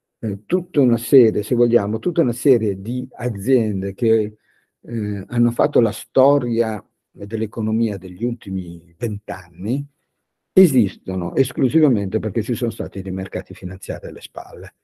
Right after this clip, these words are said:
che hanno fornito loro risorse là dove nessuna banca li avrebbe mai finanziati.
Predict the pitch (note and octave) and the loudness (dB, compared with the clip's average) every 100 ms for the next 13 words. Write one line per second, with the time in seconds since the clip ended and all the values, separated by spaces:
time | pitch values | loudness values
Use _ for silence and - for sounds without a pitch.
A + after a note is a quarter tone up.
0 | _ _ _ _ _ - B2 G#2 G#2+ B2 | _ _ _ _ _ 2 4 4 4 6
1 | B2+ A2 B2 B2+ A2 F#2 F2 F2+ - _ | 6 6 8 8 8 6 -2 -6 -10 _
2 | _ _ _ - A2 B2+ - D#3+ B2 B2 | _ _ _ -8 -2 -2 4 6 6 4
3 | A#2 D3+ C#3+ A2+ C3 C3+ G#2+ C#3 A2+ A2+ | 0 0 2 2 0 2 4 4 4 -2
4 | A2 C#3 A#2 G2 F#2 G2+ F#2 F2+ F2 E2+ | -4 -6 -6 -8 -10 -12 -12 -12 -12 -14
5 | F2 F2+ _ _ _ - - - - | -18 -20 _ _ _ -20 -20 -20 -20